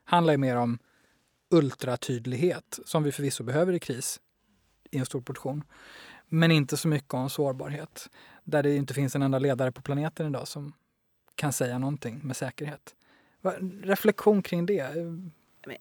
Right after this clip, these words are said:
Speaker 2: eh, jag tänker att det är ju ett, som ledare, ett, ett verktyg. Att visa sin egen sårbarhet gör ju att man visar för teamet och för, för medarbetarna att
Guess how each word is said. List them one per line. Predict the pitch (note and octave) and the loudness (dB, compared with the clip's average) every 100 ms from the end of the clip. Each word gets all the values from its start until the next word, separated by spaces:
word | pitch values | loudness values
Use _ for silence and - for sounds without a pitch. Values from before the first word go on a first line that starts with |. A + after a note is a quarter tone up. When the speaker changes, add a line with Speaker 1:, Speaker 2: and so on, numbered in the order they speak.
| - | -8
Speaker 2:
eh, | A2 - | -4 0
jag | G3+ | 0
tänker | F#3+ F#3 E3 F3+ | 2 -2 0 2
att | F3+ F3 | 2 0
det | F3+ | 0
är | E3+ | 0
ju | E3 E3+ E3+ | 0 0 0
ett, | - - _ - G3 | -2 -18 _ -18 -8
som | - F#3+ F#3+ | -2 0 2
ledare, | G#3 F#3+ G3 B3+ F#2+ | 2 2 0 2 2
ett, | - F#3 - - - | 2 -2 -4 -16 -10
ett | F3 D#3+ - | -10 -10 -8
verktyg. | E3 A3+ G3+ F#3 - - F#3+ F#3+ G3+ A#3 - | 2 4 4 0 -4 -2 -2 -2 -4 -8 -6
Att | - - | -6 0
visa | A3 G3+ B3+ | 2 4 4
sin | A#3+ A3+ | 4 2
egen | A3 A3+ B3 | 2 2 0
sårbarhet | A#3 F#3 E3+ E3 F3+ E3+ | 2 0 0 -2 -2 -4
gör | F#3+ F#3+ F#3+ | -4 -2 -2
ju | F#3 | 0
att | F3+ F3 | -2 -2
man | F3+ E3+ - | -4 -4 -4
visar | G3 E3 F#3 | 0 0 0
för | E3 | -4
teamet | E3 B3 B3+ A3 E3+ F3 | -6 -2 0 0 -2 -4
och | - F3 - | -4 -4 -6
för, | - F3 E3+ - _ | -4 -2 -2 -4 _
för | - F#3 E3+ E3+ | -10 -4 -2 -2
medarbetarna | F3 F3 E3+ F3+ A#3 - E3+ E3 | -2 -2 -2 -2 -2 -4 -6 -4
att | - E3+ - | -2 -2 -4